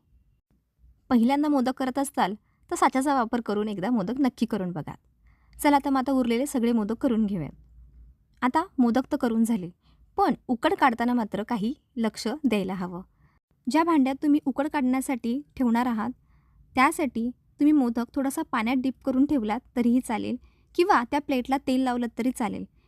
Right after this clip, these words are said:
ह्या दोन गोष्टी जर तुम्हाला करायच्या नसतील, तर सरळ केळीचं पान जर तुमच्याकडे असेल, तर तुम्ही ते सुद्धा वापरू शकता.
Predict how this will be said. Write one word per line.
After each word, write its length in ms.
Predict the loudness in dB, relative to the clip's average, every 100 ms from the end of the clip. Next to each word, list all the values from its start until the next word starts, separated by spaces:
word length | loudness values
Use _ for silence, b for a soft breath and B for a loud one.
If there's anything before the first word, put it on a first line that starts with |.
| _
ह्या 80 | -2
दोन 320 | 2 2 2
गोष्टी 300 | 0 -2 -2
जर 100 | -4 -2
तुम्हाला 240 | 0 0
करायच्या 360 | 0 -2 -2 -2
नसतील, 360 | -2 -2 -4 -6 _ -4
तर 60 |
सरळ 240 | 0 2 0 2
केळीचं 360 | 0 0 -2
पान 200 | 0 0 0 _ -4
जर 80 |
तुमच्याकडे 400 | 0 2 2 0
असेल, 300 | -2 -2 -4
तर 40 | -2
तुम्ही 240 | 2 2 2
ते 80 | 0
सुद्धा 200 | 0 -2
वापरू 260 | -4 -8
शकता. 340 | -10 -12 -12